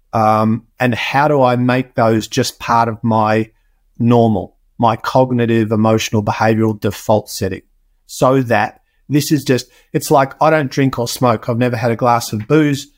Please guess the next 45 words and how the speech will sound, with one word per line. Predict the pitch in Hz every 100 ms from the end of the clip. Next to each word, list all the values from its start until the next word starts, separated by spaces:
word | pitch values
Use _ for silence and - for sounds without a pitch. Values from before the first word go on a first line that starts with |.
| _ _ _ -
uh, | 117
not | 120 139
because | - - 123
I'm | 113
special | - 139 131 - 120
or | 110
great. | 139 135 135 _ _ _ _ _ _ -
I | 127
just | 113 120 -
grew | 135 127
up, | 127 - _ _ _ _ -
uh, | 120 110
training | 117 - 131 131 123
and | 117 127 -
as | 113
a |
bit | 113 117
of |
an | 113
athlete | 123 123 - 123 123
when | 123
I |
was | 110 101
young | 123 131 123
and | 113 117
watching | 127 - 117
all | 117
my | 113
mates | 113 113 113 -
drink | 139 139 -
and | 110
fall | - 113
down | 110 123 123
and | 110
make | 104 104
dickheads | 139 135 127 120
of | 120
themselves, | 113 110 120 113 107 - -
and | 120
it | 110
didn't | 135 110
appeal | - 135 139
to | 131
me. | 135 127 - _ _ _ _ -
Uh, | 113 107